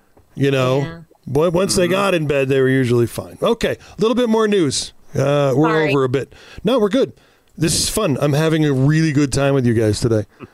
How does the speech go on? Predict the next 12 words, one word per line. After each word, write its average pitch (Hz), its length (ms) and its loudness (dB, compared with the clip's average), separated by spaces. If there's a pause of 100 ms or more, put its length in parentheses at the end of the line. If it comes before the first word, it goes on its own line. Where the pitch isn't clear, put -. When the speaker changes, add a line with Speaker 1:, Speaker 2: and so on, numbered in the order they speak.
(240)
Speaker 1:
Um, 147 500 2
Cate 240 260 -2
Blanchett 190 680 0
is 143 180 0
launching 156 560 0
a 143 220 0
female, 214 680 2
trans, 196 480 0
and 147 200 2
non-binary 160 920 0
film 175 440 0
fund 131 420 0